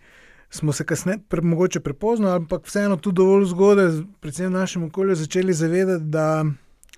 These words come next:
ta produkt, eh, je to, kar, kar, eh, neki gorski center v,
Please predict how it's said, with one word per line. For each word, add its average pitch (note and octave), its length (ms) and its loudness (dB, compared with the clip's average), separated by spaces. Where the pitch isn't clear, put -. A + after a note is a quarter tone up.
ta F3 120 -2
produkt, F#3 640 -2
eh, F3 320 0
je F#3+ 160 2
to, F#3 160 -4
kar, F3 300 -4
kar, E3+ 240 -6
eh, D3 720 -4
neki D#3 220 -2
gorski F3 380 0
center F#3 540 -2
v, D3+ 280 -14